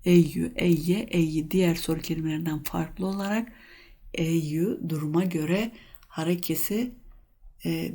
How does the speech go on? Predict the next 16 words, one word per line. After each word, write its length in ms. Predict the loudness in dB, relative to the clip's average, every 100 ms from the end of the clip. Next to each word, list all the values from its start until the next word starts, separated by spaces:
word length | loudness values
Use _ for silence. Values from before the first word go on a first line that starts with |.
| -2
değişiyor. 640 | 0 0 -2 -2 -2 -2
Bunu 240 | -4 -4
da 280 | -2 -2 -4 -16 -20 -10 2
önemine 480 | 4 6 4 0
binaen 280 | 0 2 0
söylemek 540 | 0 -4 -4 -2 -2 -4
istedik. 480 | -4 0 0 -2 -10 -20 -20 -16 -6
Bugünkü 420 | 2 2 2 -2
ders 280 | -2 -2 -2 -4
burada 240 | -2 -2
sona 400 | -2 -2 4 4
erdi. 540 | 4 0 0 2 2 -4 -20 -20 -20 _ -6
E, 360 | -2 0 0 0
bir 140 | 0
sonraki 720 | 0 -2 -2 -2 -4 -6 -4
derste 640 | -2 0 -2 0 0 0